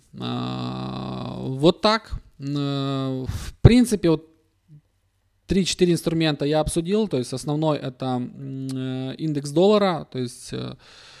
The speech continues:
я свою мысль высказал.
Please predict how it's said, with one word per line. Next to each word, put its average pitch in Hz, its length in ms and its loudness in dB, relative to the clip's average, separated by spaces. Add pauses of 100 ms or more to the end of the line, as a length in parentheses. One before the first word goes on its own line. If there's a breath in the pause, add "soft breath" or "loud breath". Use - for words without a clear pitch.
(520 loud breath)
я 175 220 4
свою 175 320 2
мысль 165 380 2
высказал. 185 720 0